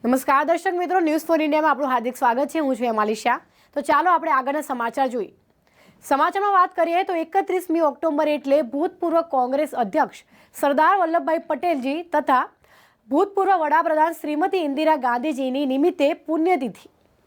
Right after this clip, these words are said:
એક આજ રોજ દિનસા પટેલ સાહેબ તથા પૂર્વ કેન્દ્રીય મંત્રીની ઉપસ્થિતિમાં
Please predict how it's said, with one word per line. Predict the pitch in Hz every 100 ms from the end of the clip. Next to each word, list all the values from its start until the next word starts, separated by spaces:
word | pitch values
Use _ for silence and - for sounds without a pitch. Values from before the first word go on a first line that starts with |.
| _ -
એક | - -
આજ | 262 285 269
રોજ | 277 339 - _ _ -
દિનસા | 285 311 302 392
પટેલ | 392 311 349
સાહેબ | 349 294 269 302
તથા | 302 285 277
પૂર્વ | 302 339 339 415
કેન્દ્રીય | - 339 320 339
મંત્રીની | 294 269 320 320
ઉપસ્થિતિમાં | 302 262 269 269 233 269 233